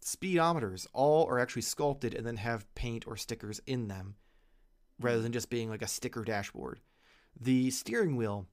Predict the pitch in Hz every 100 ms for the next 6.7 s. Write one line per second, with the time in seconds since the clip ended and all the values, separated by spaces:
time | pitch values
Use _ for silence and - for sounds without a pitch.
0 | _ _ _ _ _ 151 156 151 165 156
1 | 156 147 139 131 - 135 135 - 208 180
2 | 170 135 113 101 101 - - - - -
3 | - - - - 107 110 110 - - -
4 | - - - 160 190 185 190 180 175 175
5 | 180 175 139 131 123 131 147 - 127 -
6 | 135 131 131 131 131 131 -